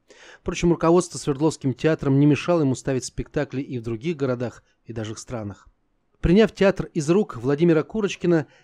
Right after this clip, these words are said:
Стрежнев до конца своих дней оставался верен творческой стратегии своего предшественника. Две трети спектаклей, появлявшихся на сцене Свердловской музкомедии, были либо российскими, либо мировыми премьерами.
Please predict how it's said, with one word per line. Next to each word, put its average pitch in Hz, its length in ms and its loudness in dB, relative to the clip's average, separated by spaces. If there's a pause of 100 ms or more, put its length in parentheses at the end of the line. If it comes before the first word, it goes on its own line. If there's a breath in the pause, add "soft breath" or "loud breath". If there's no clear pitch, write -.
Стрежнев 190 520 2
до 151 120 -4
конца 170 400 0
своих 185 320 -4
дней 147 180 4
оставался 143 720 -2
верен 165 580 4 (400 soft breath)
творческой 175 480 0
стратегии 151 600 -4
своего 123 280 -6
предшественника. 110 840 -10 (320 soft breath)
Две 127 300 2
трети 165 280 -2
спектаклей, 131 800 -4 (400 soft breath)
появлявшихся 135 800 -4
на 135 180 -4
сцене 151 380 0
Свердловской 127 520 -6
музкомедии, 147 640 -2 (340 soft breath)
были 160 220 2
либо 151 500 2
российскими, 127 720 -4
либо 127 400 -4
мировыми 120 460 -4
премьерами. 113 640 -8